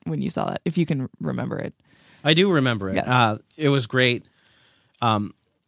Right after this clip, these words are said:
Speaker 2: what I thought was a little bit maybe questionable, a small criticism,
Speaker 1: Mm-hmm.
Speaker 2: was that the body falls out of the locker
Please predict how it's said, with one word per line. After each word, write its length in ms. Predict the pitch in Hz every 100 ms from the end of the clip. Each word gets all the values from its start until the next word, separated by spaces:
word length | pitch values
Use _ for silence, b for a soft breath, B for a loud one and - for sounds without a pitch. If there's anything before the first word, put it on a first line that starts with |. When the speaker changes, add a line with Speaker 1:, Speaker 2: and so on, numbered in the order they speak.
| _ _ _
Speaker 2:
what 220 | - 151 156
I 140 | 180
thought 260 | - 180 147
was 140 | 143
a 60 | 139
little 320 | 147 190 220
bit 460 | 156 147 147 135 - _ _ _ _ _ -
maybe 460 | 147 143 131 127 113
questionable, 760 | - - 190 190 - 135 101 98
a 60 | 95
small 320 | - 135 131
criticism, 880 | - 175 170 - 117 95 90 82 80
Speaker 1:
Mm-hmm. 220 | 175 170 170 B B B -
Speaker 2:
was 300 | 143 139 117
that 380 | 131 123 113 - _ _ _ _ _ -
the 120 | 143
body 340 | 147 165 196
falls 360 | 160 160 151 143
out 140 | 139
of 80 | 139
the 80 | 131
locker 680 | 120 104 104 117 107 104